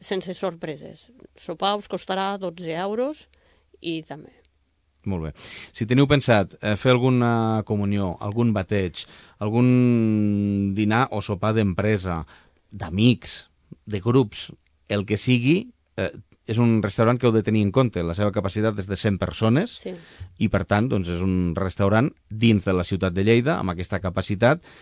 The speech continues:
Speaker 2: que no heu d'agafar després el cotxe per a res, i a més hi ha un pàrquing molt a prop del, del restaurant, i consulteu amb la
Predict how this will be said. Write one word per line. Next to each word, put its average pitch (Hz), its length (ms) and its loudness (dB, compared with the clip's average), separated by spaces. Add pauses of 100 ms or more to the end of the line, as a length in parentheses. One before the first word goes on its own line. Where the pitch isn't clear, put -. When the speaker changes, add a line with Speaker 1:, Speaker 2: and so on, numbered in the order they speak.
(220)
Speaker 2:
que 98 120 -2
no 98 300 2
heu 95 220 2
d'agafar 92 380 -2
després 90 260 -6
el 90 100 -4
cotxe 87 240 -6
per 87 120 -2
a 90 40 -2
res, 123 240 -2
i 71 80 -8
a 80 80 -4
més 82 160 -4
hi - 20 -2
ha 87 40 0
un 82 80 -4
pàrquing 87 460 -4
molt 95 380 0
a 78 80 -4
prop 95 320 -2
del, 78 520 -10
del 80 160 -8
restaurant, 87 580 -6 (480)
i 85 1200 2 (360)
consulteu 92 600 -2
amb 92 160 -2
la 80 120 -2